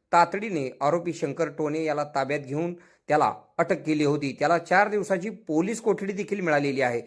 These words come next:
सौरभ चव्हाण याचा आज पहाटे मिरज येथील शासकीय रुग्णालयात उपचार सुरू असताना मृत्यू झाल्याने सौरभ चव्हाण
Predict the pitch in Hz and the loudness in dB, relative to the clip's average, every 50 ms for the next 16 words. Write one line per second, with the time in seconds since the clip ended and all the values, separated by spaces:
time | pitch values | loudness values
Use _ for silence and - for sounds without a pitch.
0 | - _ _ _ _ _ - - 156 147 147 151 151 147 - - 165 170 143 123 | -12 _ _ _ _ _ -4 -2 0 2 2 0 0 0 0 2 2 4 2 2
1 | 117 - 135 147 143 147 170 151 - 90 151 156 160 151 - - 139 123 135 170 | -2 -2 0 0 0 0 0 -4 0 2 2 2 2 0 -2 -2 -2 4 4 4
2 | 180 - 127 120 113 - - _ _ _ - 156 185 208 226 226 214 196 185 156 | 2 2 -2 -6 -6 -8 -16 _ _ _ -2 0 2 4 4 4 4 2 0 0
3 | 175 185 165 - - 160 139 139 - - 170 165 156 143 156 170 175 165 135 120 | -2 -4 -4 -2 -2 0 0 -2 -2 -4 -2 -2 -2 -2 0 0 2 2 2 0
4 | - 156 131 - - - 170 147 139 - - 160 151 175 156 147 - 170 170 151 | 0 -4 -8 -8 -2 -2 -2 -2 -2 -4 -6 0 0 2 0 2 0 -2 0 0
5 | 123 110 - - _ _ _ _ _ 147 139 147 156 156 - 165 160 156 147 156 | -2 -4 -6 -14 _ _ _ _ _ -4 -2 -2 -2 0 -2 2 4 4 4 4
6 | 170 185 151 117 113 117 - - 170 170 180 185 185 185 - 160 165 170 170 175 | 4 2 0 -4 -6 -4 0 2 4 4 4 2 0 0 0 2 2 4 2 2
7 | 180 | 0